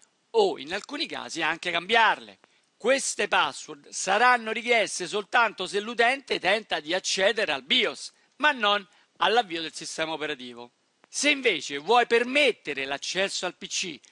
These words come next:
solo ad un gruppo limitato di persone e quindi inibire l'avvio del sistema operativo se non dopo aver inserito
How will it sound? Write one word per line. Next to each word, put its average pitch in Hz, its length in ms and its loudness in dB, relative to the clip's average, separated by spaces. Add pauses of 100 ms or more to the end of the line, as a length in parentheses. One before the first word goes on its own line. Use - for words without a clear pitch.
solo 196 680 0
ad 160 320 0
un 185 120 -10
gruppo 220 440 -10
limitato 156 580 0
di 165 140 -8
persone 156 720 -8 (260)
e 143 180 -10
quindi 208 520 -4
inibire 208 880 0 (160)
l'avvio 170 400 0
del 175 100 -6
sistema 214 440 -2
operativo 185 640 -4 (400)
se - 320 0
non 240 400 0
dopo 220 260 4
aver 208 220 4
inserito 170 840 -6